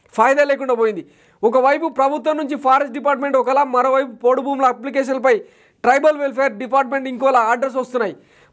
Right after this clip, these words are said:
ప్రభుత్వ ఆదేశాలతో పోడు భూముల్లో అటవీ అధికారులు మొక్కలు నాటేందుకు ప్రయత్ని-, ప్రయత్నిస్తుండడం, ట్రెంచులు కొడుతుండడం, తాము ఏండ్ల నుంచి సాగు చేసుకుంటున్న భూముల్లో మీరు ట్రెంచులు ఎట్లా కొడతారంటూ రైతులు ఆందోళనకు దిగుతుండడంతో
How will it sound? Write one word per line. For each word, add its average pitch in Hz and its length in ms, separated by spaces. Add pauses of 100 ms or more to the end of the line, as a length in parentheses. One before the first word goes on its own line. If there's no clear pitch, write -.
ప్రభుత్వ 294 380
ఆదేశాలతో 277 720
పోడు 269 340
భూముల్లో 269 460
అటవీ 269 300
అధికారులు 254 400
మొక్కలు 233 340
నాటేందుకు 247 400
ప్రయత్ని-, 240 440
ప్రయత్నిస్తుండడం, 240 800 (720)
ట్రెంచులు 285 360
కొడుతుండడం, 285 520
తాము 247 380
ఏండ్ల 294 360
నుంచి 294 300
సాగు 269 280
చేసుకుంటున్న 262 540
భూముల్లో 262 540 (460)
మీరు 269 220
ట్రెంచులు 269 400
ఎట్లా 285 220
కొడతారంటూ 269 440
రైతులు 247 340
ఆందోళనకు 262 380
దిగుతుండడంతో 254 920